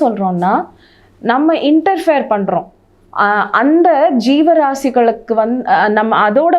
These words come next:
உயிர்களோட நம்ம இன்டர்ஃபியர் பண்றோம்ல. இப்போ நான் இந்த பிறப்பு எடுத்திருக்கேன்னா நான் முன்னேறணும் அப்படின்றது தான் என-, என்ன-, என்னோட பிறப்போட நோக்கம்.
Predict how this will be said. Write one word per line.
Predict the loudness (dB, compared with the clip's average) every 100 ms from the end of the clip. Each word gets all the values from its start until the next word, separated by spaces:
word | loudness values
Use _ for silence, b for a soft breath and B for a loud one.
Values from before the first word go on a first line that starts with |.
| 0
உயிர்களோட | 0 0 2 0 0 -2
நம்ம | -2 -2 -2
இன்டர்ஃபியர் | -2 -4 0 -2
பண்றோம்ல. | 0 -4 0 0 0 -4 B B B
இப்போ | -6 -2 0 0 -2 -8 _
நான் | -2 0 2 2
இந்த | 2 0
பிறப்பு | -2 -2 0
எடுத்திருக்கேன்னா | -2 0 -4 -2 -2 0 0 2
நான் | 2 2 0 0
முன்னேறணும் | 0 0 2 0 0 -2 -2 -8 -6
அப்படின்றது | -2 0 2 2 0
தான் | 0 0 0
என-, | 0 -2 0
என்ன-, | -2 -2 -2
என்னோட | 0 0 2 0 0
பிறப்போட | -2 -2 0 0 0
நோக்கம். | 0 -2 -2 -6 -8